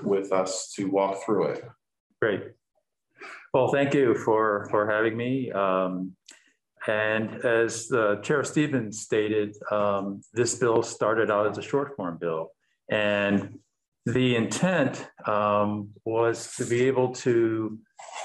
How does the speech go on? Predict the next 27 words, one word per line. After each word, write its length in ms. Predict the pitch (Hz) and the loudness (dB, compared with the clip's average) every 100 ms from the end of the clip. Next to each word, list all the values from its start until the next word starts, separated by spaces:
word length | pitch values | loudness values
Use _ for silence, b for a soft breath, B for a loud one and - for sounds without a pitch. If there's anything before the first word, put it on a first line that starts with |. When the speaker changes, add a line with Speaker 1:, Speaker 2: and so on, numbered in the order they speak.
| - - | -10 -4
Speaker 2:
uh, 260 | 110 107 107 | 0 0 0
eventually 500 | 113 135 143 139 123 | 0 0 0 0 0
stand 500 | 113 - 127 123 120 | -2 -2 0 2 2
up 200 | 120 - | 0 -2
a 180 | 101 101 - | -6 -6 -4
Truth 260 | 143 127 | -4 -2
and 100 | 113 | -2
Reconciliation 840 | 113 107 107 - 104 101 98 - 92 | -2 -2 -4 -2 0 0 -2 -6 -8
Commission. 540 | - 92 101 - 80 - _ _ _ _ - | -2 0 0 0 -4 -6 _ _ _ _ -8
Um, 640 | - 90 90 90 90 - - _ | -2 0 2 2 2 -2 -8 _
in 240 | 110 104 101 | 0 4 4
its 160 | 98 - | 2 0
earliest, 840 | 123 123 123 117 110 107 - - | 0 2 2 2 2 0 -6 -4
uh, 340 | 107 101 98 90 | 0 2 2 -2
design, 680 | 113 101 110 110 110 113 113 | -4 -2 0 0 0 -2 -2
the, 180 | 104 101 | -2 -4
the 140 | 104 95 | -6 -4
thought 280 | 117 113 113 | 0 0 0
was 240 | 107 - | -2 -4
to 80 | 92 | -8
have 320 | 113 110 104 | -2 0 0
a 320 | 101 95 92 _ _ _ _ _ - | 0 -2 -6 _ _ _ _ _ -4
development 580 | 113 117 113 110 104 | 0 2 0 0 -6
task 420 | - 120 123 - - | -4 -2 -2 -4 0
force 460 | 143 139 143 - - | 2 2 -2 -10 -6
that 260 | 107 101 | -2 0
would 360 | 101 107 101 101 | 0 -2 -4 -8